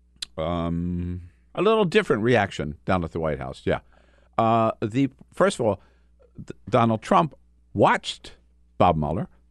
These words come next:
uh, from the residence. He spent almost yesterday, all day yesterday in the, uh, mansion, um, but, but rightfully so, after that long trip home from Ch-, Japan, resting. But he did watch Robert Mueller, we're told,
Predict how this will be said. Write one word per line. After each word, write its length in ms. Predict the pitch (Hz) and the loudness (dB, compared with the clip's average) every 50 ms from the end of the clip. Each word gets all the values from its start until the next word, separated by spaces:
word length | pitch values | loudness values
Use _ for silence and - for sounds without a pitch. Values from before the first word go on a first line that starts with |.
| - | -8
uh, 420 | - 92 90 87 87 87 90 90 82 | -4 -2 0 0 0 0 -2 -4 -4
from 280 | - - 107 101 101 | -6 -4 -2 -2 -2
the 100 | 98 90 | -2 -2
residence. 400 | 90 101 104 101 - 92 85 - | -2 -2 -2 -2 -2 -6 -8 -6
He 100 | - 107 | -6 -8
spent 200 | 101 - 101 95 | -6 -6 -6 -6
almost 500 | 92 90 90 87 85 82 - - _ - - - - | -4 -4 -4 -6 -6 -8 -10 -14 _ -14 -14 -12 -10
yesterday, 760 | 95 92 87 85 - - 92 82 78 78 78 78 73 73 - - | -8 -6 -6 -8 -8 -8 -8 -6 -6 -6 -6 -6 -6 -8 -10 -10
all 120 | - 87 82 | -10 -10 -8
day 140 | 80 87 | -6 -6
yesterday 540 | 82 80 73 - - - 90 82 80 78 71 | -6 -6 -8 -10 -10 -8 -8 -6 -6 -6 -8
in 160 | - 78 78 | -8 -8 -10
the, 220 | 78 73 73 71 69 | -8 -8 -8 -8 -8
uh, 100 | 71 71 | -8 -8
mansion, 520 | 73 78 92 101 98 95 - 95 113 156 - _ - | -8 -6 -6 -6 -6 -6 -8 -10 -10 -10 -12 _ -10
um, 500 | 78 80 80 78 78 78 73 69 73 78 - _ _ _ _ _ _ _ _ - _ - | -8 -8 -8 -8 -8 -10 -10 -10 -12 -14 -18 _ _ _ _ _ _ _ _ -20 _ -12
but, 200 | 117 131 - - - | -12 -12 -12 -12 -12
but 140 | - 117 120 - _ _ _ _ _ _ _ _ _ _ _ _ _ _ _ - | -12 -10 -10 -12 _ _ _ _ _ _ _ _ _ _ _ _ _ _ _ -6
rightfully 380 | 101 98 101 - - 98 87 | -4 -4 -4 -4 -6 -8 -8
so, 200 | 80 - 87 95 90 90 | -6 -6 -6 -6 -6 -6
after 240 | 90 92 90 - 95 90 | -6 -8 -6 -6 -6 -6
that 220 | 87 85 85 - | -6 -6 -6 -6
long 220 | 82 85 85 85 80 | -4 -4 -2 -4 -4
trip 300 | - - 85 76 _ - | -6 -8 -10 -10 _ -12
home 220 | - 82 78 73 | -12 -10 -10 -10
from 140 | 71 71 69 | -12 -14 -14
Ch-, 120 | - - - - - | -12 -14 -16 -16 -16
Japan, 520 | 85 82 76 - - 76 73 85 92 104 110 - | -16 -16 -14 -12 -10 -10 -10 -10 -12 -12 -12 -8
resting. 420 | - 73 76 - - - 104 127 - - _ _ _ _ _ _ - | -8 -8 -8 -8 -12 -12 -12 -12 -12 -16 _ _ _ _ _ _ -2
But 100 | 110 107 | 0 0
he 100 | 104 101 | 0 2
did 200 | 110 131 127 113 | 0 0 0 0
watch 280 | 113 117 123 123 - | 0 0 0 -2 -2
Robert 240 | - 104 98 90 - | -4 -4 -2 -2 -4
Mueller, 220 | 78 76 82 85 | -4 -4 -4 -4
we're 140 | 80 76 78 | -4 -6 -6
told, 400 | 76 - 78 71 73 90 113 120 | -6 -6 -6 -6 -6 -6 -8 -10